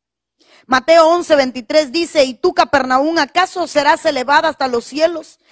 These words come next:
¿Hasta el Hade descenderás? Porque si los milagros que se hicieron en ti se hubieran hecho en Sodoma, esto hubiera permanecido hasta hoy". ¿Qué milagros ocurrieron, hermano, en Capernaum?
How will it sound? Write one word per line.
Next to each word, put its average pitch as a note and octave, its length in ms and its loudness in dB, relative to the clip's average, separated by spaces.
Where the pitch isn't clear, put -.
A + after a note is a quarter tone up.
¿Hasta G3+ 260 -2
el C#4+ 100 0
Hade E4+ 240 4
descenderás? C4+ 800 -4
Porque G#3 260 -4
si C#4+ 120 -6
los C4+ 180 0
milagros D#4 480 0
que C#4 100 -2
se C#4 140 -10
hicieron D#4+ 340 -2
en B3+ 160 -6
ti E4+ 320 -8
se - 140 -10
hubieran D4+ 340 0
hecho D#4+ 220 -4
en C#4+ 100 -4
Sodoma, C#4 680 -2
esto C4+ 240 -6
hubiera D4 400 -2
permanecido A#3 880 -4
hasta G3+ 300 -10
hoy". G#3 320 -8
¿Qué D#4 120 2
milagros F4 500 0
ocurrieron, D#4+ 580 2
hermano, D#4 540 0
en C4+ 120 -4
Capernaum? D4 580 -2